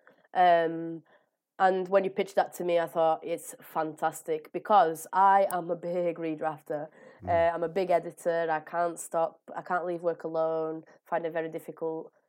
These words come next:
Speaker 1: Um, and I think it's a f-, a, a really fascinating thing to talk about.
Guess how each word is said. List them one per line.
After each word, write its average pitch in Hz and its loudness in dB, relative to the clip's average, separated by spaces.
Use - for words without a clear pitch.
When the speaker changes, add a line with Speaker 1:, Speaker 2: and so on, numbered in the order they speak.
Speaker 1:
Um, 170 -2
and 196 0
I 208 0
think 285 -2
it's - -4
a 269 -2
f-, - -12
a, 233 -2
a 214 0
really 247 4
fascinating 214 0
thing 190 -6
to 180 -16
talk 190 0
about. 160 -2